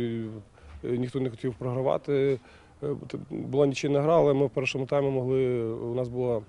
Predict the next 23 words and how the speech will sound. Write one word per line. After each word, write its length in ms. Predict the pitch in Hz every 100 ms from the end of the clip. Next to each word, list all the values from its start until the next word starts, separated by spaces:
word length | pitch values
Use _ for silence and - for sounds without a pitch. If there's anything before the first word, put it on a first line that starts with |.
| - 139
таких 220 | - 135 120
два 280 | 131 123
ду-, 120 | 113 120
дуже 240 | 131 127
добрих 320 | 120 127 120
моментах, 320 | 139 170 160 131
е, 280 | 123 - 123
забивати. 520 | 123 135 156 170 143 - - - -
От, 180 | 135 120 -
з 100 | 120
цього 200 | 143 135
і 40 |
складаються, 580 | - 123 139 135 - 120 - -
м, 340 | 131 120 107
такі 220 | 120 -
ігри, 220 | 151 123 117
т-, 80 | 117
тим 120 | 123
більше 360 | 131 127 123 127
сьогодні, 420 | - 127 127 120
сьогодні 220 | - 123
була 200 | 117 120
спека. 380 | 117 151 143 135